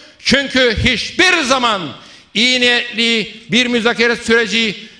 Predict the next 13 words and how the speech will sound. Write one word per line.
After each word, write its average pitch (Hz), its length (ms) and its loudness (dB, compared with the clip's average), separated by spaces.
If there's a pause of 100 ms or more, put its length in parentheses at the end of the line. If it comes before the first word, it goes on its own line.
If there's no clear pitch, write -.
(120)
ile 226 200 0
karşı 214 380 -2
karşıya 214 380 0
kalmadığımızı, 277 1000 2 (280)
netice 233 720 0
itibariyle 226 760 2
Crans 247 380 0
Montana'dan 240 640 0
sonra 233 600 -2 (340)
artık 262 440 0 (400)
egemen 226 500 0 (120)
eşitlik 226 600 -2
temelinde 226 760 0